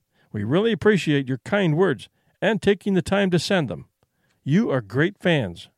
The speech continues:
And we've had some great reviews at one thousand one Classic Short Stories.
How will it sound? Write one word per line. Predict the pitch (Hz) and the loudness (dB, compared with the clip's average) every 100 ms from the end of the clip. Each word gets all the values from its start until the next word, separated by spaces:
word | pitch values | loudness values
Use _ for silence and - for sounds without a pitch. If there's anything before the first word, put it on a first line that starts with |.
| _ _ _ | _ _ _
And | 151 | 4
we've | 185 170 | 4 4
had | 208 | 2
some | 170 151 | 0 -4
great | 110 175 254 | 2 2 2
reviews | 208 175 156 262 143 117 | 0 0 2 2 2 0
at | 117 | -2
one | 127 165 | -2 -2
thousand | 165 170 135 135 | 2 2 4 2
one | 156 143 | 0 -2
Classic | 165 165 131 101 | 0 0 -2 -2
Short | 196 190 | -2 0
Stories. | - 139 101 87 | 0 0 -2 -6